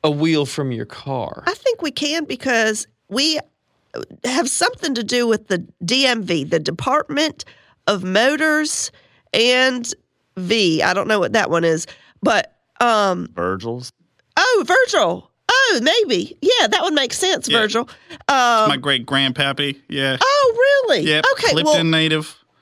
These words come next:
Speaker 2: you're kidding.
Speaker 4: I'm not. I'm
Speaker 2: Well,
Speaker 4: not.
Speaker 2: then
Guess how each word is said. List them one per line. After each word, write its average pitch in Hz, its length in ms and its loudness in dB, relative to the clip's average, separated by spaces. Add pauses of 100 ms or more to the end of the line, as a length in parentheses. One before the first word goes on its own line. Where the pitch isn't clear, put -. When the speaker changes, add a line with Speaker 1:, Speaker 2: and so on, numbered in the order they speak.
(320)
Speaker 2:
you're 571 160 2
kidding. 392 560 0 (120)
Speaker 4:
I'm 143 100 0
not. 151 280 -2
I'm - 320 -8
Speaker 2:
Well, 339 260 2 (280)
Speaker 4:
not. 247 80 -12
Speaker 2:
then 330 300 2